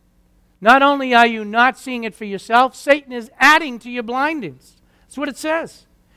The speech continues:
He's blinding your mind. Why? 'Cause he doesn't want you to see the light. What is the light? Fellowship Bible Church? Absolutely not. What is the light? Pastor Dan? Absolutely not. What is the light? Your parents, your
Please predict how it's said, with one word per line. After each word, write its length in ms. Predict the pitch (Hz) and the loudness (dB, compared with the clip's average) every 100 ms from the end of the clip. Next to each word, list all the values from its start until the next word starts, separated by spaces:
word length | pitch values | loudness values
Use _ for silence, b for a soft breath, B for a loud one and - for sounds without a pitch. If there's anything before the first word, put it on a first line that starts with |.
| _ | _
He's 280 | 262 330 285 | 2 2 2
blinding 600 | 202 247 262 285 294 294 | -4 0 0 0 -4 -6
your 220 | 269 294 | 0 0
mind. 720 | 285 285 320 339 330 202 143 _ _ _ _ _ _ _ _ _ _ _ | 2 0 0 0 -2 -4 -10 _ _ _ _ _ _ _ _ _ _ _
Why? 360 | 220 285 277 170 | 0 2 2 -4
'Cause 200 | 226 208 | -8 -10
he 100 | 220 | -6
doesn't 460 | 185 320 302 330 | 0 0 0 -8
want 260 | 285 262 262 | -2 -2 -2
you 60 | |
to 120 | 233 226 | -10 -10
see 200 | 302 285 | -8 -4
the 160 | 233 | -2
light. 640 | 233 254 302 214 - - _ _ _ _ _ - | -2 0 0 -2 -10 -20 _ _ _ _ _ -4
What 140 | 240 | -2
is 100 | 254 | -2
the 100 | 240 | -6
light? 280 | 240 254 165 | -2 0 0
Fellowship 520 | - 240 254 - 208 | 0 0 0 -8 -4
Bible 320 | 220 269 277 | 2 2 0
Church? 320 | - 294 302 _ | -10 -14 -14 _
Absolutely 720 | 226 226 - 220 202 190 185 | -2 -2 -4 -14 -14 -14 -14
not. 300 | 175 175 143 _ _ _ _ - | -10 -10 -10 _ _ _ _ -2
What 140 | 254 | -2
is 100 | 240 | 0
the 120 | 247 | -4
light? 300 | 247 247 180 | 0 0 -2
Pastor 400 | - 233 - 240 | -2 -2 -2 -12
Dan? 460 | 214 247 285 302 247 b b b | -10 -4 -4 -4 -8 b b b
Absolutely 720 | 262 254 - 226 214 214 196 | 2 2 0 -10 -10 -8 -10
not. 300 | 196 185 135 _ _ _ _ _ _ _ | -6 -6 -8 _ _ _ _ _ _ _
What 200 | 170 247 | 0 0
is 100 | 202 | 0
the 80 | 226 | -4
light? 280 | 233 247 185 | 0 0 0
Your 120 | 170 | -10
parents, 540 | - 247 277 277 - | -2 0 0 -2 -6
your 120 | 208 | -10